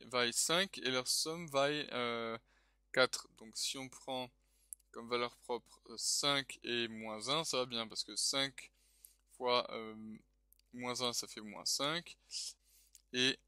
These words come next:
cinq moins un, ça fait quatre. Du coup,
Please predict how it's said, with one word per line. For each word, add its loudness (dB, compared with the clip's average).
cinq 0
moins -2
un, 0
ça -4
fait -2
quatre. -2
Du -18
coup, -12